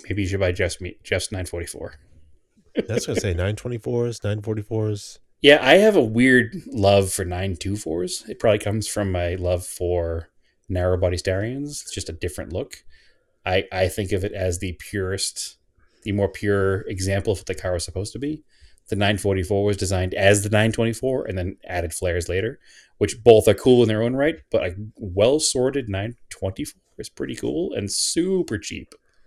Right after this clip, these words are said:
Speaker 1: There was a nine two four Turbo in San Francisco Craigslist, like, last week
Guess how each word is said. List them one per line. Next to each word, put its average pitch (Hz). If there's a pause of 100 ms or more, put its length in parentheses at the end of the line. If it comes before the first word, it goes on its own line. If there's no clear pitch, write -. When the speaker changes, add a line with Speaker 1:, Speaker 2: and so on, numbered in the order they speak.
(640)
Speaker 1:
There 120
was 127
a 127
nine 120
two 127
four 117
Turbo 92 (240)
in 95 (380)
San 110
Francisco -
Craigslist, 92
like, 80
last 87
week 90